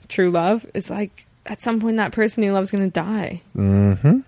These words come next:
Speaker 1: It's not worth it.
Speaker 2: <laughs>
Speaker 1: It's not worth it.
Speaker 2: Why is it worth it? It's about the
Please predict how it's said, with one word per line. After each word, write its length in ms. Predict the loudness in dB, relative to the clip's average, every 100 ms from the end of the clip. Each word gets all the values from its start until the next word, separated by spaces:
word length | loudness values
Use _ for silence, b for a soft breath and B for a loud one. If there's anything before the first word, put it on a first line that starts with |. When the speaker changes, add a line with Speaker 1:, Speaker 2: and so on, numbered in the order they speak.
| _
Speaker 1:
It's 160 | -16 -6
not 360 | -4 -4 -10 -10
worth 420 | -2 0 2 2
it. 280 | 2 0 -4 -4
Speaker 2:
<laughs> 120 | -4 0
Speaker 1:
It's 340 | -2 -2 -4
not 240 | -2 -2 -2
worth 360 | -2 -2 -2
it. 240 | -4 -4 0
Speaker 2:
Why 240 | 2 2
is 180 | 2 2
it 220 | 2 2
worth 260 | 2 2 2
it? 240 | -2 -2
It's 140 | -6 -4
about 300 | 0 0 2
the 300 | 2 2